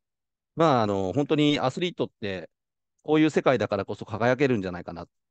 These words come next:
それでなぜかというと、アスリートって、あの、不確定、不確実な中でこう競技をやってるんですよね。まあ、奈々ちゃんもそうだと思うんですけど、何が正解かもわからないし、まあ、そういった正解があるのか、いっぱい、いっ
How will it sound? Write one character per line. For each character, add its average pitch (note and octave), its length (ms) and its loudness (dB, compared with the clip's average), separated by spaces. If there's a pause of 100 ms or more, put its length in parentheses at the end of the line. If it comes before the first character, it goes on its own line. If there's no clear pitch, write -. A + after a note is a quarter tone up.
(200)
そ - 80 -8
れ C#3 60 0
で C3+ 60 0
な C#3 120 2
ぜ C#3 100 -2
か B2+ 100 -2
と - 100 -6
い F#2+ 80 -4
う - 60 -8
と、 F#2 320 -4
ア - 60 -10
ス - 100 -6
リ D#3+ 60 -2
ー - 40 -6
ト C3 80 -2
っ - 40 -4
て、 F2 320 -4 (1000)
あ A2 140 -2
の、 F2 840 -10
不 - 100 -20
確 D#3 200 -6
定、 G#2 140 -2
不 - 60 -14
確 D#3 240 0
実 G#2+ 240 -8
な E2+ 340 -12
中 A#2 220 -4
で F2+ 320 -12
こ - 140 -20
う - 20 -16
競 C3+ 160 2
技 F#2+ 140 -6
を F2 120 -14 (220)
や G#2+ 120 -6
っ - 40 -20
て A#2 100 -4
る A#2 300 -2
ん - 40 -18
で F#2+ 100 -14
す - 60 -20
よ - 100 -14
ね。 D3 180 -4 (160)
ま - 80 -8
あ、 - 20 0
奈 A2+ 120 0
々 G#2+ 100 -4
ち - 60 -14
ゃ F2+ 40 -6
ん F2+ 40 -14
も F2 60 -16
そ C#3 100 0
う A2+ 40 0
だ F2+ 100 -4
と - 100 -14
思 F2 100 -14
う - 40 -18
ん - 20 -18
で - 80 -20
す - 80 -20
け A#2 100 -8
ど、 - 160 -10 (540)
何 C#3 160 0
が G#2 80 0
正 G2+ 180 -2
解 G2+ 160 -4
か G#2+ 100 -4
も F#2+ 100 -6
わ E2+ 60 -10
か F#2+ 120 -12
ら F2 80 -10
な F2 100 -14
い E2+ 60 -16
し、 F2+ 260 -16 (240)
ま B2+ 60 -8
あ、 - 20 -4
そ E3 120 -6
う - 20 -2
い - 20 -2
っ - 20 -14
た D#3+ 120 -6
正 E3+ 180 -2
解 E3+ 220 4
が D#3 320 4 (320)
あ E3 100 0
る C3 320 -2
の A2+ 120 -10
か、 F#2+ 280 -6
い A#2+ 60 -6
っ G#2+ 100 -8
ぱ C3 140 4
い、 C3 180 0 (160)
い B2 80 -8
っ A#2+ 60 -6